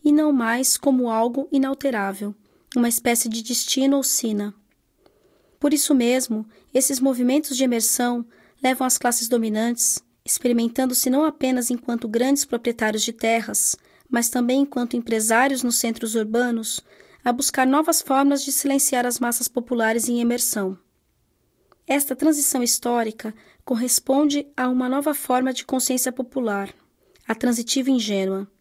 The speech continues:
Se ao nível da semi-intransitividade são os problemas vitais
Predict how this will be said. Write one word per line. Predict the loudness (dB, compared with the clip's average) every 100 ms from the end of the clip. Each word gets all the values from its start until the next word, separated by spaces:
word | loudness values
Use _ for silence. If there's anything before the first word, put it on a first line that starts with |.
| _ _ _ _ _ _ _
Se | -2 2
ao | 6
nível | 8 6 4
da | 0 0
semi-intransitividade | 2 6 6 6 4 0 -2 -6 -4 0 0 0 -2 -10 _ _
são | 0 2
os | 2
problemas | 2 2 4 4
vitais | 2 -2 0 0 0 0 -2